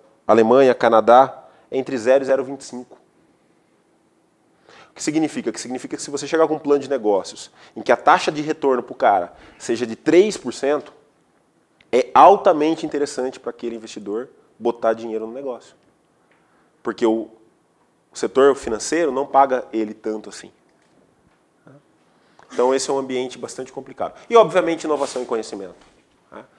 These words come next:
Se a gente não inovar, se a gente quiser brigar com todo mundo, não vai dar certo. Vamos ter que ser criativo, tem que ser brasileiro. A gente não é criativo? Gente,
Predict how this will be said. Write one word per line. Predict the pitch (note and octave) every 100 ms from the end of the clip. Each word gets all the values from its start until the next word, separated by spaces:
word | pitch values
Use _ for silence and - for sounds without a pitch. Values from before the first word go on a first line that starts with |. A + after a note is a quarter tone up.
| _ _ -
Se | -
a | D#3
gente | F3+ F#3
não |
inovar, | E3 C#3 A#2 C#3 C#3+ C#3+ - - _ _
se | - C3+
a |
gente | C3 D3+ D#3 E3 D3+ C3 -
quiser | C3 A2+ B2 A#2 A2 G2 F#2+ F#2 F2
brigar | G2+ B2+ A2 C3+ D#3
com | D3
todo | C3 B2
mundo, | A#2 C#3+ D#3
não | G3
vai | A3
dar | G#3
certo. | - F3 C#3+ - - _ _ -
Vamos | A#2 D3+
ter | D#3+
que | D#3
ser | D#3+
criativo, | D#3 D#3+ - D#3+ D3
tem | F3+
que |
ser | F#3+
brasileiro. | F#3 F3 G3 G#3 - - _ - -
A | -
gente | C3+
não | C3
é |
criativo? | B2 A2+ F3+ D#3 - _ _ D#3 - _ _ _ _ _ _ _ _ _ _
Gente, | C#3+ C#3 - -